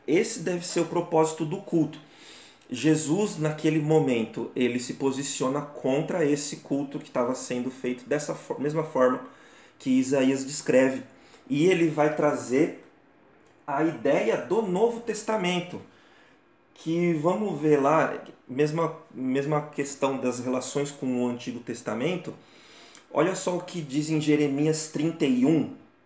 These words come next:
dos versículos trinta e um a trinta e três, pensando nessa questão de como deve ser o culto. Olha só.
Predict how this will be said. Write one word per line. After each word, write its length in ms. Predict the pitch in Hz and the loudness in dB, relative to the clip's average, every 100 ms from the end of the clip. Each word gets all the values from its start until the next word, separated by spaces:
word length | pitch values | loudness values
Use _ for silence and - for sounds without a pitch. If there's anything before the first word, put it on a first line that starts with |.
| _ _ | _ _
dos 500 | 113 110 110 139 165 | -18 -14 0 2 2
versículos 680 | 151 156 156 160 160 151 - | 2 0 0 -6 -4 -6 -4
trinta 340 | - 165 165 160 | -4 -2 0 0
e 200 | 147 135 | 2 4
um 260 | 160 196 - - | 2 0 -8 -4
a 120 | 151 | -2
trinta 400 | 156 - 160 175 | -2 -4 -2 -2
e 100 | 175 | -6
três, 640 | - 127 104 98 - - - - _ | 0 0 0 -4 -12 -12 -18 -20 _
pensando 520 | - 139 139 156 156 156 | -2 -2 2 2 4 2
nessa 300 | 143 - 147 | 0 -2 -6
questão 560 | 147 139 - 139 139 | -4 -6 -4 -2 -2
de 100 | 139 | -4
como 380 | 147 - 180 196 | -8 -4 -2 -2
deve 280 | 170 170 160 | 0 0 0
ser 160 | - 170 | -2 0
o 80 | 165 | -2
culto. 540 | - 123 107 104 117 | -4 -8 -8 -8 -4
Olha 200 | 131 139 | -2 -2
só. 400 | 131 110 113 - | -4 -4 -4 -10